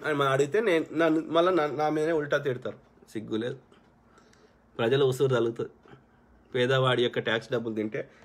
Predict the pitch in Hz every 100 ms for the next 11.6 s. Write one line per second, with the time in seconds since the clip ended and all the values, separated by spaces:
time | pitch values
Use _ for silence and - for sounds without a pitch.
0 | - 107 117 123 165 165 165 135 127 104
1 | 92 90 - - - _ _ _ _ _
2 | _ _ _ _ _ _ 117 113 113 123
3 | 131 135 127 117 117 113 - 139 160 143
4 | 131 120 92 - 95 - - _ _ _
5 | _ 113 113 113 123 127 131 117 120 123
6 | 127 117 113 113 131 127 127 123 113 120
7 | 127 - - _ 135 147 135 139 127 120
8 | 117 127 113 117 107 - - - _ _
9 | - 127 123 123 110 - 135 110 101 -
10 | - _ _ - 104 120 101 98 110 123
11 | 127 143 156 139 101 -